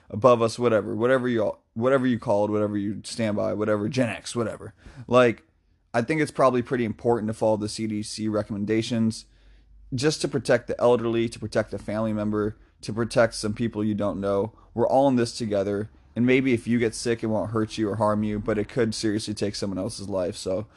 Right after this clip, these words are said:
practice social distancing, wash your hands. You can use organic, fancy hand soap. Doesn't have to be hand sanitizer. Just keep a general rule of cleanliness. So now back to the randomness.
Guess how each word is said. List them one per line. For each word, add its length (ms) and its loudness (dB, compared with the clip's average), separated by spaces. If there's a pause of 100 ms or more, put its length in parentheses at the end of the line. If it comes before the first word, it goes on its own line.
(180)
practice 380 4
social 280 0
distancing, 720 -4 (300)
wash 300 0
your 120 -4
hands. 420 -4
You 60 -8
can 120 -4
use 180 -2
organic, 540 -2 (100)
fancy 420 -6
hand 240 -6
soap. 280 -4
Doesn't 220 0
have 140 0
to 40 -8
be 80 -2
hand 220 -4
sanitizer. 720 -6 (240)
Just 220 -2
keep 200 0
a 60 2
general 340 2
rule 240 2
of 100 -10
cleanliness. 580 -8 (340)
So 420 2 (640)
now 180 6
back 220 6
to 100 -6
the 120 0
randomness. 680 -2